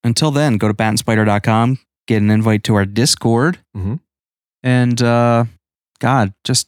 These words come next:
Speaker 1: just keep, just, we'll see you next week on Monday Night Raw. <laughs>
Speaker 2: Oh, God, I can't wait. Dale,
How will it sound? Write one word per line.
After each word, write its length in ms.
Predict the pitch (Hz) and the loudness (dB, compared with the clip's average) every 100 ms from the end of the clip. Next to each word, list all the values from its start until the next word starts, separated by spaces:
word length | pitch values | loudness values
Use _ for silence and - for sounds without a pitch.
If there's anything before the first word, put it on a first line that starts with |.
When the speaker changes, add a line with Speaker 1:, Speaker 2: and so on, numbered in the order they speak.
| _ - | _ -10
Speaker 1:
just 260 | 127 - | -6 -6
keep, 260 | - 131 117 - | -6 -8 -8 -6
just, 440 | 120 - - - _ _ _ _ _ _ _ | -4 -2 -4 -6 _ _ _ _ _ _ _
we'll 100 | 120 123 | -4 -2
see 220 | - 127 | 0 2
you 340 | 131 131 127 | 2 2 0
next 340 | 123 131 - 139 | 0 -2 -2 -4
week 220 | 143 110 | -2 0
on 200 | 107 104 | 0 0
Monday 220 | 110 113 | 0 0
Night 180 | 110 107 | 0 0
Raw. 300 | 110 127 110 - | 0 0 0 -2
<laughs> 40 | - - - - - - | -4 -6 -4 -8 -8 -6
Speaker 2:
Oh, 60 | 117 - | -4 -2
God, 240 | 131 120 | -2 0
I 60 | 110 | -2
can't 240 | - 117 | 0 2
wait. 240 | 113 117 - - - - - - - | 2 0 -2 -10 -20 -20 -20 -20 -8
Dale, 320 | - 110 95 | -2 2 2